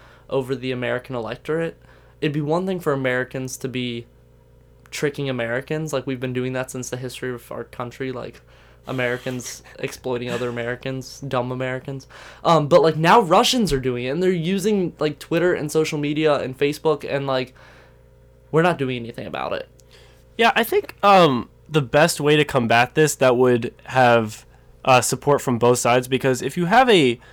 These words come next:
Speaker 2: let's say you have a piece of falsified information that's being spread everywhere,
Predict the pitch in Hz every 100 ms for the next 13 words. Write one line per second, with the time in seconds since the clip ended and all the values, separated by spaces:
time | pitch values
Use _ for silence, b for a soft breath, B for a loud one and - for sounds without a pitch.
0 | b 180 - 226 185 160 135 160 - 139
1 | - 131 135 123 131 120 117 120 113 120
2 | 110 120 107 - 117 107 113 110 104 92